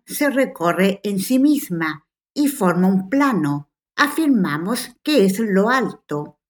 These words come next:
La tercera dimensión surge cuando ese plano se dobla y forma el ancho de una figura, la cual es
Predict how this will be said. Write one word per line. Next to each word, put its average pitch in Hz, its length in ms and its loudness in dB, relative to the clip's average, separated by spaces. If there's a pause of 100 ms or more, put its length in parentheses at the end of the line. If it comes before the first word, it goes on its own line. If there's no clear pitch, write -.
(120)
La 277 220 0
tercera 294 440 0
dimensión 240 760 0
surge 233 500 -4
cuando 208 320 0
ese 285 260 -2
plano 185 420 -2
se 214 200 -6
dobla 220 580 -4 (260)
y 294 120 0
forma 277 480 0
el 233 80 -2
ancho 185 400 -2
de 226 100 0
una 185 240 -2
figura, 220 720 -4 (380)
la 262 240 0
cual 220 180 0
es 269 140 0